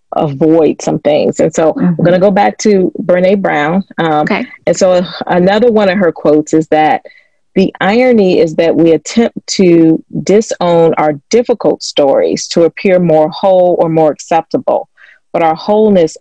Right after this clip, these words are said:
Speaker 1: actually depends on the integration of all of our experiences. And the reason I love this quote so much is because I wholeheartedly believe that it's important to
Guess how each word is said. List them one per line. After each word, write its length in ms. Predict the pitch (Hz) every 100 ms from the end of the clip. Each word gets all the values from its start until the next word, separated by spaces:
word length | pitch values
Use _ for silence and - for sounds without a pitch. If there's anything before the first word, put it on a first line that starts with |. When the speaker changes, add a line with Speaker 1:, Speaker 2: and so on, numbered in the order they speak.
| -
Speaker 1:
actually 440 | 170 185 - 170
depends 460 | 151 - 170 156 151
on 140 | 151
the 120 | 147 -
integration 840 | 180 - 160 156 151 - 147 143 156
of 140 | 151 -
all 280 | 160 160
of 100 | 156
our 160 | - -
experiences. 800 | - - - - 190 - - - _ _ - _ _ -
And 400 | 180 175 175 156 _ _ -
the 100 | 185
reason 300 | 247 262 208
I 80 |
love 260 | 175 175 170
this 160 | 175 -
quote 240 | 156 -
so 140 | -
much 360 | 156 147 - - -
is 100 | 160
because 640 | 160 170 147 143 151 - _ _ _ _ - _ 123
I 260 | 147 156
wholeheartedly 840 | - 202 208 196 196 190 180 - 165
believe 440 | 170 156 151 147
that 140 | 151 147
it's 160 | 151
important 480 | - - 180 - 160
to 300 | - 160 151